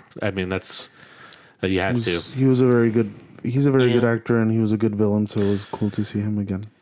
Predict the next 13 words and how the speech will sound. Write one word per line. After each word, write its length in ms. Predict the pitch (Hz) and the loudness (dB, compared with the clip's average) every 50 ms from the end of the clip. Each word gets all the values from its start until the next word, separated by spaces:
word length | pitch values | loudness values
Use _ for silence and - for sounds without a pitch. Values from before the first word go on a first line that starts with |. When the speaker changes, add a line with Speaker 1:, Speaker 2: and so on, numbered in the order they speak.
| _ _ - | _ _ -2
Speaker 1:
Um, 680 | 92 92 92 90 90 87 82 87 82 80 80 85 90 - - - | -2 0 0 0 0 -2 -4 -6 -8 -10 -10 -10 -12 -14 -16 -6
Speaker 3:
Notice 240 | - 107 104 104 - | -4 -4 -2 -2 -4
how 80 | 110 101 | -4 -6
she 140 | - - | -4 -4
didn't 140 | 98 98 98 101 | -6 -4 -4 -4
go 60 | 95 | -4
to 60 | 95 | -4
the 120 | 98 95 | -4 -4
ancestral 480 | 95 95 98 - 104 92 - - 101 92 | -4 -6 -6 -8 -10 -10 -8 -6 -8 -8
plane, 220 | - 98 95 98 104 | -6 -8 -8 -8 -8
though? 180 | 110 110 113 _ _ _ _ _ _ _ - | -12 -14 -14 _ _ _ _ _ _ _ -6
Speaker 1:
Yes. 440 | - 90 101 98 - - - - - _ - 101 | -4 -2 -2 -2 -4 -8 -10 -12 -12 _ -6 -4
Speaker 2:
Mm-hmm. 220 | 101 98 98 104 | -4 -2 -4 -4